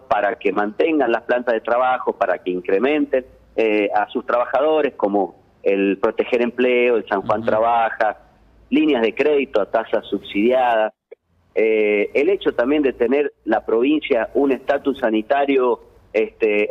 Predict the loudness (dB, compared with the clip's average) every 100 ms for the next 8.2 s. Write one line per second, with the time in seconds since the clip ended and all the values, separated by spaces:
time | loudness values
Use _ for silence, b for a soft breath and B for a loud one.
0 | 0 0 0 -2 0 0 0 -2 0 2
1 | 2 0 0 0 2 2 0 0 -4 -2
2 | 0 2 2 2 0 0 -2 -2 2 2
3 | 0 0 -2 -2 0 2 0 0 0 0
4 | 0 0 0 0 -2 _ _ _ -2 2
5 | 2 2 2 0 0 -2 0 0 0 -2
6 | -6 _ _ -4 -2 0 0 -2 -4 -4
7 | -4 0 0 0 0 0 2 0 0 0
8 | 0 -2